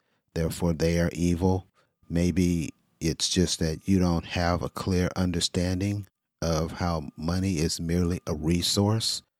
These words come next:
one of many that exist on the planet. Maybe you've come into the workplace. You're seeing that you've got to go way up the ladder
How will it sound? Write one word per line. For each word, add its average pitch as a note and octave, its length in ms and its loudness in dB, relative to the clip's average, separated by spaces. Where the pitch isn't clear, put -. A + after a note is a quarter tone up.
one F2 240 2
of E2 200 0
many F#2 440 2
that D#2+ 220 -2
exist E2 720 -4
on F2 180 -2
the D#2+ 60 -10
planet. F2+ 480 -2
Maybe F#2+ 560 2
you've F2 320 0
come F#2+ 360 2
into F#2 340 0
the E2 100 -2
workplace. F#2+ 840 0
You're D#2+ 180 -4
seeing F#2 500 0
that D#2+ 240 -4
you've D#2+ 220 -2
got F2 180 2
to F2 80 -4
go E2+ 180 0
way G#2+ 600 4
up A2 160 2
the G#2 120 -2
ladder F#2 580 2